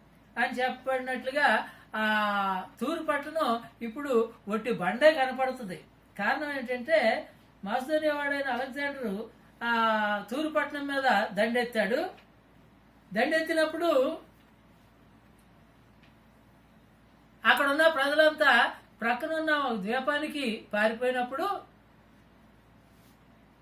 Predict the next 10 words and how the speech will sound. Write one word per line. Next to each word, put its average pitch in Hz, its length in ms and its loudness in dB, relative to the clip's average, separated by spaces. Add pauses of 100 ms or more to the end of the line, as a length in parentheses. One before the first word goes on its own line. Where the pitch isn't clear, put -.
(640)
ఆ 233 120 2
ద్వీపానికి 311 1040 4
మార్గం 277 580 4
ఏర్పరచడానికి 247 760 0
అలెగ్జాండర్ 269 520 2
ఏం 254 120 2
చేశాడంటే, 233 640 -4
తన 247 220 -6
సైనికులతోటి 240 960 -6 (460)
అక్కడ 214 560 2